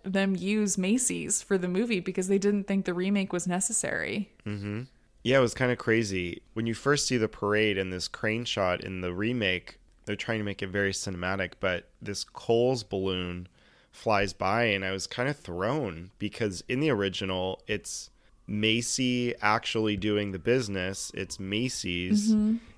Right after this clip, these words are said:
Speaker 2: And here we get Kohl's and Shoppers Express.
Speaker 1: Yeah. <laughs>
Speaker 2: And the statement Macy's put out was, "We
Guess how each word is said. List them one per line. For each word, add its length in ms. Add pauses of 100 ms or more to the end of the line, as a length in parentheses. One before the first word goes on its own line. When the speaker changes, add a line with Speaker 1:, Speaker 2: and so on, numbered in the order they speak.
(120)
Speaker 2:
And 140
here 520
we 120
get 280
Kohl's 460
and 380 (400)
Shoppers 640
Express. 840 (400)
Speaker 1:
Yeah. 420
<laughs> 40 (880)
Speaker 2:
And 180
the 80
statement 720
Macy's 540
put 240
out 260
was, 380
"We 440